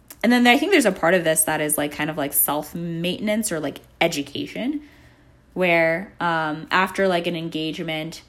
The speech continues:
whereas I see, like, iteration is more about building new features and improving the product. And then, yeah, maintenance is just making sure that things are live and you can make small changes.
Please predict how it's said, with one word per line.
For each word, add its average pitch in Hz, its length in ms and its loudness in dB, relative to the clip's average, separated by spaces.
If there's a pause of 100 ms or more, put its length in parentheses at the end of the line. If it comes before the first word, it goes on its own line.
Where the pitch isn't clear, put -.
(100)
whereas 247 320 4
I 214 100 2
see, 214 220 0
like, 170 240 0
iteration 220 520 0
is 196 140 -2
more 170 220 0
about 160 240 -2
building 165 320 -2
new 156 160 -4
features 156 480 -6
and 143 100 -2
improving 160 380 -6
the 196 80 -2
product. 208 480 0 (100)
And 175 180 -4
then, 156 160 -4
yeah, 151 160 -4
maintenance 170 480 -4
is 156 100 -6
just - 180 -8
making 156 380 -6 (100)
sure 165 260 6
that - 160 2
things 156 320 0
are 156 180 0
live 160 480 0
and - 260 -6 (300)
you 190 120 -2
can 175 100 -6
make 160 160 -4
small 165 220 -4
changes. 226 580 -4